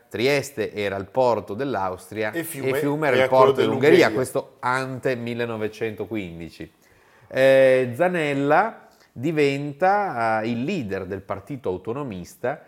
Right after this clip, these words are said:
Speaker 1: che alle elezioni dell'Assemblea Costituente dello Stato Libero di Fiume, il partito ottiene una maggioranza schiacciante dei voti, il sessantacinque per cento.
Speaker 2: Certo.
Speaker 1: Sostanzialmente tutti gli italiani votano per, per Zanella.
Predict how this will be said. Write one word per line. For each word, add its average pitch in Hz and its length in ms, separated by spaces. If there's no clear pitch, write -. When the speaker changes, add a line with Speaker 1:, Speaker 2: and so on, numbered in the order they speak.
Speaker 1:
che 117 160
alle 110 360
elezioni 107 680
dell'Assemblea 101 640
Costituente 104 680
dello 90 160
Stato 110 300
Libero 107 320
di 139 120
Fiume, 92 420
il 151 60
partito 110 540
ottiene 90 800
una 101 260
maggioranza 107 680
schiacciante 95 760
dei 90 120
voti, 87 220
il 101 80
sessantacinque 95 680
per 95 160
cento. 117 220
Speaker 2:
Certo. - 180
Speaker 1:
Sostanzialmente 107 560
tutti 113 220
gli 104 60
italiani 98 480
votano 110 520
per, 98 260
per 95 460
Zanella. 85 600